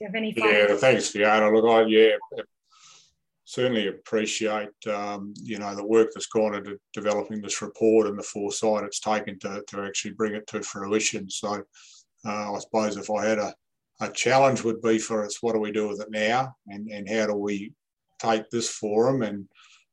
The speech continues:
Speaker 2: you know, there's obviously across the whole production sector and, and more broadly in agriculture is, is how do we actually combine our efforts in,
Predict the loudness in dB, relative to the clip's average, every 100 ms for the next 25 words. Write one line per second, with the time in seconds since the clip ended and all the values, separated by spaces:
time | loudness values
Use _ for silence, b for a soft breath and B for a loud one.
0 | -12 -8 -4 -2 0 4 2 2 -4 -4
1 | -4 -4 -2 -2 0 -4 -6 -2 2 2
2 | 2 -6 _ _ _ _ _ _ _ -4
3 | 2 4 4 0 -8 -6 0 0 0 -4
4 | -4 -6 -8 -12 -10 -4 -4 0 2 2
5 | 0 -2 -2 0 0 -2 -2 -2 -4 -6
6 | -8 -10 -12 -4 0 0 -2 -4 -4 -4
7 | -8 -10 -12 -14 _ _ _ _ _ _
8 | _ _ _ _ _ _ _ _ _ _
9 | _ _ -6 0 4 4 4 2 0 -2
10 | -4 -4 -4 -6 -12